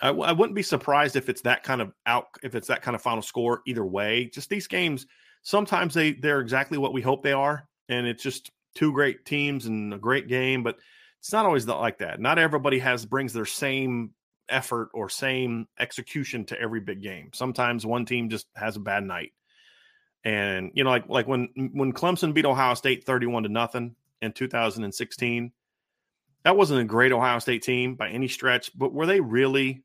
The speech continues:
thirty-one points worse than Clemson? Or did Clemson, was that just Clemson's night? It was just Clemson's night, right? Stuff happens sometimes. Uh, when Ohio State beat Clemson in twenty twenty, forty-nine to twenty-eight, were they really twenty-one points better than Ohio State that day?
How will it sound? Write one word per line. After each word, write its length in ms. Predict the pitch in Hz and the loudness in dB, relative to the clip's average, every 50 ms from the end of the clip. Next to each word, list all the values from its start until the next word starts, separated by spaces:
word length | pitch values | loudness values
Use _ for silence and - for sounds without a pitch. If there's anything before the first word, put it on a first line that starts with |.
| _ _ - | _ _ -12
thirty-one 540 | - - 151 143 139 135 127 127 123 120 | -4 0 0 2 2 0 0 0 -2 -2
points 320 | 110 - 139 131 117 - - | -4 -2 -2 -2 -2 -4 -4
worse 280 | 113 113 120 120 - | -2 -2 0 -2 -2
than 120 | - 120 107 | -6 -8 -8
Clemson? 420 | - - 123 - 127 - 127 123 - | -6 -6 -6 -6 -4 -6 -8 -8 -4
Or 520 | - 175 220 226 156 123 110 107 117 127 - _ _ _ _ _ _ _ _ _ _ _ | -2 0 2 4 4 4 6 4 2 2 -2 _ _ _ _ _ _ _ _ _ _ _
did 160 | 143 143 127 | -4 -4 -4
Clemson, 440 | - - 147 151 143 - 139 127 120 | -2 -2 -2 0 0 -2 -6 -4 -4
was 120 | 127 113 | -2 2
that 120 | 135 139 123 | 2 0 0
just 140 | 123 113 - | 0 -10 -6
Clemson's 400 | - 131 120 107 - 110 92 95 | -4 -4 -4 -4 -6 -10 -10 -8
night? 260 | 104 98 90 87 - _ _ _ | -8 -8 -8 -10 -12 _ _ _
It 40 | 135 | -14
was 80 | 143 | -6
just 180 | 160 185 180 - | -6 -6 -6 -2
Clemson's 380 | - 190 185 170 - 175 147 156 | 0 -2 0 0 -2 -4 -2 0
night, 260 | 170 165 127 87 - _ _ _ _ _ _ - | 0 0 -2 -4 -8 _ _ _ _ _ _ -4
right? 280 | 110 117 139 143 - - | -2 -2 -2 -2 -6 -10
Stuff 220 | - - 151 - | -4 -4 0 2
happens 340 | 160 151 131 - - - - | 4 2 2 0 -8 -12 -8
sometimes. 600 | - 98 90 - - 87 - - - _ - - _ _ _ _ _ _ _ _ _ _ | -10 -10 -10 -10 -12 -12 -14 -14 -18 _ -20 -20 _ _ _ _ _ _ _ _ _ _
Uh, 200 | - 107 101 101 | -4 -2 -2 -2
when 200 | - 117 123 135 | -2 -2 0 2
Ohio 300 | 131 117 117 139 139 143 | 2 2 2 2 2 2
State 320 | 131 - - 143 127 - 113 | 0 0 0 0 0 0 -2
beat 180 | 135 143 139 | -4 -4 -4
Clemson 420 | - - 139 143 143 131 - 139 131 | -2 0 0 0 0 0 -2 -2 -2
in 80 | 120 | -2
twenty 280 | 110 - 147 139 131 127 | -2 -2 -2 0 0 -2
twenty, 340 | - - 160 185 185 120 104 | -2 -2 -2 0 0 -2 -4
forty-nine 540 | - - - 139 139 135 131 131 131 131 | -6 -2 0 2 2 2 2 0 0 -2
to 60 | 120 110 | -2 -6
twenty-eight, 560 | - - 147 139 131 123 135 147 127 - - | -8 -6 -4 -2 -2 0 -2 -2 -2 -4 -6
were 100 | 113 131 | -6 -2
they 120 | 170 202 165 | 0 0 -2
really 460 | 117 104 107 120 143 151 151 151 143 | -2 -2 -2 0 0 0 0 -2 -2
twenty-one 600 | 139 - - 143 143 143 135 127 127 135 131 127 | -4 -6 -4 -2 -2 -2 -2 -2 -2 -2 -4 -4
points 300 | 110 - 135 131 127 127 | -4 -4 -4 -4 -4 -6
better 460 | 113 107 117 120 127 131 127 127 127 _ | -4 -2 0 0 2 2 0 0 -2 _
than 80 | 120 120 | -4 -4
Ohio 320 | 113 101 117 123 123 113 | -4 -2 -2 -2 -2 -2
State 320 | 104 - - 117 127 131 - | -4 -2 0 0 0 0 -2
that 180 | 123 120 113 | -2 -2 0
day? 280 | 113 123 123 127 123 | 0 0 0 0 0